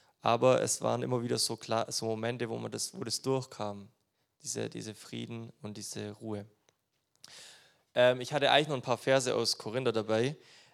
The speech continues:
äh, die überspringen wir und kommen wir zum Schluss. Also wenn ihr noch was lesen wollt, es gibt viel,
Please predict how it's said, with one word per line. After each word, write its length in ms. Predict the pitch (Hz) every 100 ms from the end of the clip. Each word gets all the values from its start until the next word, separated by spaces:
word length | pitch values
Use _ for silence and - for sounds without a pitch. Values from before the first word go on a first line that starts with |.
| _
äh, 300 | 113 113 113
die 140 | 113 127
überspringen 480 | 117 - 120 117
wir 280 | 104 104 135 - _ _ _ _ -
und 320 | 110 107 -
kommen 280 | - 113 113
wir 120 | 110
zum 140 | -
Schluss. 260 | - 127 127
Also 200 | 120 117
wenn 100 | 139
ihr 60 | 139
noch 120 | 123
was 180 | 117 123
lesen 340 | 139 - 131
wollt, 200 | 123 123
es 80 | -
gibt 160 | 123
viel, 320 | - 151 143